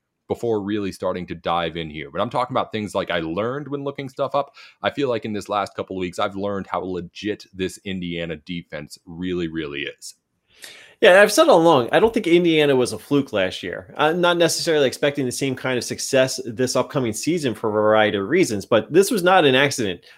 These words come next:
Speaker 2: all the success that they did have last year. And I think Tom Allen has done a terrific job in building a program and building that identity.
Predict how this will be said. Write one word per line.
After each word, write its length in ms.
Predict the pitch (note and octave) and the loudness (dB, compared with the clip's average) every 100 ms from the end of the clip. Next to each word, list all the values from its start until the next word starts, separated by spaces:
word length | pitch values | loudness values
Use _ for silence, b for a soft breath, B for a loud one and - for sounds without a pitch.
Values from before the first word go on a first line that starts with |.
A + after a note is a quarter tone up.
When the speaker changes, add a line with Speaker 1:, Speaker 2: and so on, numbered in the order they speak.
| A2 | 2
Speaker 2:
all 160 | C3+ | 4
the 100 | C3+ | 4
success 400 | B2 B2 - B2 | 2 -2 0 0
that 60 | A#2 | 2
they 140 | G#2+ | -2
did 220 | G2 A#2+ G#2+ | 2 0 2
have 200 | G#2+ G2+ | 0 2
last 240 | F#2 F#2 | 0 0
year. 100 | F#2+ | -2
And 80 | G2 | -2
I 60 | |
think 140 | D3+ F3 | -2 0
Tom 200 | F3+ D3+ | 2 4
Allen 200 | D#3+ B2+ | 6 4
has 160 | A#2+ | 2
done 160 | A#2+ A#2+ | 2 2
a 80 | A#2 | 0
terrific 440 | B2 A2+ C#3+ B2 | -2 0 0 0
job 300 | A#2 C3+ D3+ | 4 4 4
in 120 | G#2+ | 0
building 340 | - A#2+ C#3+ C#3 | 0 2 4 2
a 40 | |
program 500 | - A2+ G#2+ A2+ A2 | 2 2 4 2 0
and 120 | F#2+ | -2
building 300 | A#2 B2 C3 | 2 4 4
that 120 | A#2+ G#2+ | 2 2
identity. 640 | G2 A2 B2+ G2+ F#2 | 2 0 0 0 -2